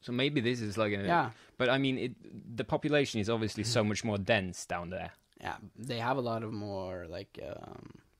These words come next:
Speaker 1: Yeah, and there's a lot
Speaker 2: immigrants.
Speaker 1: more
Speaker 2: Yeah,
Speaker 1: refugees
Speaker 2: yeah,
Speaker 1: and,
Speaker 2: yeah.
Speaker 1: uh, children of refugees, and, like, so.
Speaker 2: Yeah. But
Speaker 1: Okay.
Speaker 2: yeah, a very good sug-, suggestion, at least with the receipt thing.
Speaker 1: Yeah.
Speaker 2: That's, uh,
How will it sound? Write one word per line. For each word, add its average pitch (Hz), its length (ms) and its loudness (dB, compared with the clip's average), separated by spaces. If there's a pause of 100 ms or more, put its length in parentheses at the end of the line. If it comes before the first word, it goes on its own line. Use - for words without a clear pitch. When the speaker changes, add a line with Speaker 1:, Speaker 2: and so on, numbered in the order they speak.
(440)
Speaker 1:
Yeah, 107 240 4
and 107 180 -2
there's 107 140 4
a 110 60 2
lot 104 40 0
Speaker 2:
immigrants. 107 300 2
Speaker 1:
more 101 140 0
Speaker 2:
Yeah, 92 60 0
Speaker 1:
refugees 101 640 -2
Speaker 2:
yeah, 95 140 -4
Speaker 1:
and, 92 100 -8
Speaker 2:
yeah. 95 560 -8 (160)
Speaker 1:
uh, - 20 -10
children 95 480 -4
of 90 160 -12
refugees, 95 580 -8
and, 101 100 -12
like, 95 180 -12 (240)
so. 92 380 -8 (920)
Speaker 2:
Yeah. - 140 -8 (840)
But 151 120 0
Speaker 1:
Okay. 139 60 6
Speaker 2:
yeah, 131 220 2 (180)
a 147 120 -10 (120)
very 151 160 4
good 139 160 -2
sug-, 135 200 -6
suggestion, 131 500 -4
at 113 120 -4
least 113 300 -4
with 104 140 -8
the 104 200 -4
receipt 110 440 -8
thing. - 280 -10
Speaker 1:
Yeah. 90 140 -4
Speaker 2:
That's, 113 420 2
uh, 92 360 -6